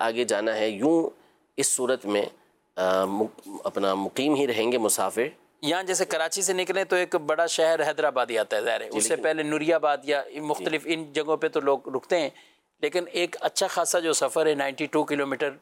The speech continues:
Speaker 2: پلس ہو ہی جاتا ہے وہ۔
Speaker 1: جی۔
Speaker 2: آ، حیدرآباد سے آگے جب جاتے ہیں تو کئی شہر بیچ میں ایسے آتے ہیں،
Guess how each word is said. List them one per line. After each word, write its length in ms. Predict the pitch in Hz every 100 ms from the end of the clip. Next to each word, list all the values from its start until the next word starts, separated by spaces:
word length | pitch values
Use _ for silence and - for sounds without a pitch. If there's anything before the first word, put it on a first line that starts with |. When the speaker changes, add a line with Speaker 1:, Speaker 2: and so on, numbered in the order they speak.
| _ _
Speaker 2:
پلس 300 | - 147 -
ہو 180 | 123 147
ہی 120 | 160
جاتا 280 | 139 117 131
ہے 60 | 117
وہ۔ 220 | 117 113 98 _ -
Speaker 1:
جی۔ 160 | 98 95 -
Speaker 2:
آ، 120 | -
حیدرآباد 580 | 147 131 147 180 202 208
سے 180 | 202 208
آگے 320 | 147 156 196
جب 180 | 220 208 - _ 143
جاتے 340 | 156 143 165
ہیں 140 | 147 139 127
تو 120 | 143 131 -
کئی 200 | 180 185
شہر 300 | - 151 151
بیچ 280 | 139 131 147
میں 120 | 139
ایسے 240 | 123 139
آتے 200 | 120 -
ہیں، 140 | 107